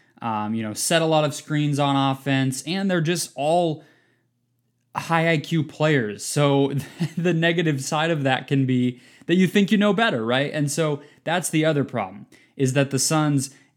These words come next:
get into these foul situations more often than they should. And then again, Devin Booker in particular tends to react to it. So credit to him. He did not react too strongly tonight.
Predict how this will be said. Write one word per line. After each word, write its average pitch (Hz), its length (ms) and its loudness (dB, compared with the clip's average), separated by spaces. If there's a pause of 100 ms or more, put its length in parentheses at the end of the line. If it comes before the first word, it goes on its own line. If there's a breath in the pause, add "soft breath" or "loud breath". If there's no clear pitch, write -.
(120)
get 151 280 2
into 139 680 0
these 123 340 0
foul 120 420 0
situations 127 1040 -2 (160)
more 147 260 4
often 139 260 2
than 123 160 2
they 120 100 0
should. 123 380 0
And 127 240 0
then 127 100 2
again, 123 580 0 (260 loud breath)
Devin 135 260 2
Booker 135 260 0
in 123 80 0
particular 127 520 -2
tends 120 280 -4
to 127 80 -6
react 151 360 0
to 107 120 -6
it. 107 140 -16
So 156 380 2 (440 soft breath)
credit 160 320 2
to 208 140 0
him. 156 400 0
He 151 260 -2
did 175 120 2
not 175 220 0
react 160 380 2
too 151 140 0
strongly 127 420 -2
tonight. 117 500 -4